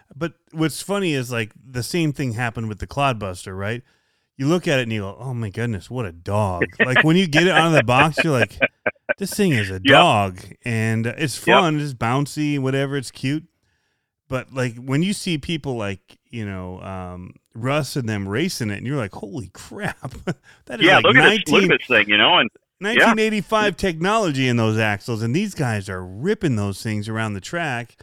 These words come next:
Speaker 1: Now, they've, you know, of course, customized chassis and redone all the suspension and steering and all that, but they're using the axles as the platform to build from,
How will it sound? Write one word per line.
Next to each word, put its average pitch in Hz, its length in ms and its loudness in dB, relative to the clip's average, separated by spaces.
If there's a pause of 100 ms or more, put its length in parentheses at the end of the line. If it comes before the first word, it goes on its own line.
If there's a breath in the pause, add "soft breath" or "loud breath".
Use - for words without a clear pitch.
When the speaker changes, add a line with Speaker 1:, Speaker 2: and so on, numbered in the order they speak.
(380 soft breath)
Speaker 1:
Now, 143 140 -2
they've, 151 200 0 (240)
you 156 120 -4
know, 135 100 2
of 113 100 -4
course, 165 300 -2
customized 131 680 -2
chassis 123 680 -2
and 107 240 -2
redone 113 380 0
all 110 120 -2
the 107 120 -6
suspension 120 800 -2
and 95 180 -4
steering 131 440 -2
and 104 80 -2
all 104 180 -4
that, 98 260 -4 (640 soft breath)
but - 180 -10
they're 156 220 -6
using 170 420 -2
the 107 140 0
axles 117 520 -6
as 101 140 -8
the 101 100 -10
platform 110 640 -6
to 95 60 -8
build 143 320 -4
from, 95 440 -10